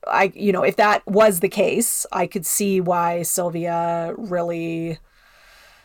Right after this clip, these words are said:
you know, just was not buying the hysterics. Now, that being said, I can understand why someone would have a breakdown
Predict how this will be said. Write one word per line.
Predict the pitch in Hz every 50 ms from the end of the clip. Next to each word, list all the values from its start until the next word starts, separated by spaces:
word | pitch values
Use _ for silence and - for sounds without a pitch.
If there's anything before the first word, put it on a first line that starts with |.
| _ _ _ _ _ _ _ _ -
you | 202 190
know, | 180 175
just | 160 156 - 190 - - - -
was | 175 202 202 196
not | 196 208 202 196 - 160
buying | - 202 190 180 175 180 175 175 175 175 170 170 180 -
the | - 175 175 170
hysterics. | - 180 170 - - 185 175 - - - - - -
Now, | 214 220 196 - - - _ _ _ _ -
that | 226 226 226 -
being | 214 196 190 185
said, | 185 - - - - - 254 320 320 262 202 185 - - - - - 73 - - 254 254 - - - _ -
I | 370 453 508
can | - - 415 415
understand | 381 359 349 339 - - - - - - 214 208 202 202 202 202 202 202 202 196 202 196 196 - 196 180 - _ _ _ _ _ _ _ _ _ _ _ -
why | 190 175 190 185 185 185 185 180 180 185 185 185 185 185
someone | 185 - - 202 185 175 180 175 175 175 175 170 170
would | 175 180 180 170 170 165
have | 147 165 170 180
a | 170
breakdown | 170 180 170 170 165 - - - 175 170 165 165 165